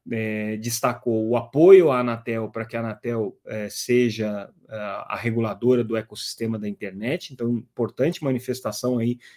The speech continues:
em favor da agência reguladora em todo esse debate: quem é que vai ser o regulador da internet, né, o pro-, pro-, o P L das, das, das fake news, que hoje tá sem nenhuma regulação, mas a Anatel tá querendo ser o regulador desse,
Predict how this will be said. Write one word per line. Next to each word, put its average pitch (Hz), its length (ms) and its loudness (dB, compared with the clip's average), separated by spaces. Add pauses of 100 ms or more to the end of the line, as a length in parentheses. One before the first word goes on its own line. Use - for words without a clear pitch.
(120)
em 123 80 2
favor 120 400 2
da 120 80 0
agência 113 400 -2
reguladora 113 540 0 (240)
em 113 80 -4
todo 160 260 4
esse - 160 -2
debate: 123 800 -2
quem 120 160 -2
é 123 60 -2
que - 80 -12
vai 117 100 -4
ser 117 160 -6
o 120 80 -2
regulador 110 520 -2
da 107 120 -6
internet, 117 840 -2 (300)
né, 113 320 -4
o 107 160 -4 (160)
pro-, 104 320 -10
pro-, 113 340 -2
o 123 160 -2
P 117 100 -4
L 117 220 2
das, 107 260 -4 (120)
das, 110 340 -6 (300)
das 113 160 0
fake - 280 2
news, 139 460 4 (380)
que 117 100 0
hoje 127 280 8
tá 113 160 -2
sem 123 160 -2
nenhuma 123 320 2
regulação, 120 640 0
mas 117 180 0
a 117 60 -2
Anatel 113 280 -4
tá 113 120 -12
querendo 120 400 -2
ser 120 160 -4
o 117 40 2
regulador 113 520 0
desse, 113 360 -6